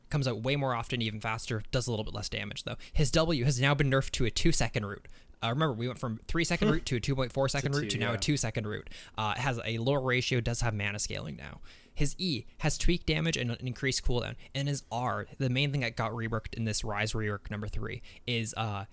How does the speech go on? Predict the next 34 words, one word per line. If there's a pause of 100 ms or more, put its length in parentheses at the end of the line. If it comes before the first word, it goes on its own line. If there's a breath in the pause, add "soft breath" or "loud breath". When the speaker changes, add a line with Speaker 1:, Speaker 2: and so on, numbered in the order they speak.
(120)
Speaker 1:
so
they
removed
the
A
P
bonus
'cause
they
realized
giving (120)
a
character
hundred
forty
A
P
for
using
an
ultimate
probably
isn't
a
good
thing. (320 loud breath)
Um,
and
instead
they
gave
him
passive
mana